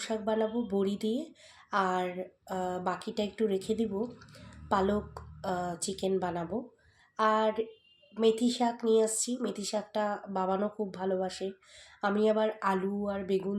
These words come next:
দিয়ে মেথি শাকটা করি, ভালোই লাগে কিন্তু গরম ভাতে খেতে। আর এই দেখো, গাজর খাওয়া হয়ে গেছে, আবার একটু, আহ, চলে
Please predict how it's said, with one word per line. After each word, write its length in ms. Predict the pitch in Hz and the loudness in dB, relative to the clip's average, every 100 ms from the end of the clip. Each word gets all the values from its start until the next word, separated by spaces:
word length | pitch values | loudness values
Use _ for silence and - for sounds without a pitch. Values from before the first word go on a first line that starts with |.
| 196 | -4
দিয়ে 140 | 202 190 | -4 -2
মেথি 220 | 190 208 190 | -2 -4 -4
শাকটা 300 | 208 196 - 190 | -4 -4 -4 -4
করি, 280 | 185 175 202 - _ _ - _ - - | -4 -4 -6 -12 _ _ -20 _ -20 -10
ভালোই 280 | 185 202 214 208 | -2 2 2 2
লাগে 200 | 180 185 190 | 0 -4 -4
কিন্তু 220 | 196 202 190 | -4 -4 -2
গরম 220 | 190 180 180 | 0 0 -2
ভাতে 180 | 180 185 190 | -4 -6 -8
খেতে। 280 | 180 175 185 - _ _ _ _ _ _ _ _ 196 | -8 -8 -8 -10 _ _ _ _ _ _ _ _ -4
আর 100 | 196 | -2
এই 60 | 202 202 | 0 -2
দেখো, 200 | - 247 247 - | -2 -6 -6 -2
গাজর 240 | 190 190 190 | 0 0 -2
খাওয়া 200 | - 196 190 | -2 -2 0
হয়ে 140 | 202 202 | 0 0
গেছে, 220 | 196 233 247 - 180 | -2 -6 -8 -8 -4
আবার 240 | 190 196 202 196 | 0 0 0 -4
একটু, 200 | 190 196 196 196 - _ _ _ _ _ - 202 | -4 -4 -2 -4 -8 _ _ _ _ _ -4 0
আহ, 340 | 196 190 185 185 | 0 0 -2 -4
চলে 180 | 214 208 | -2 0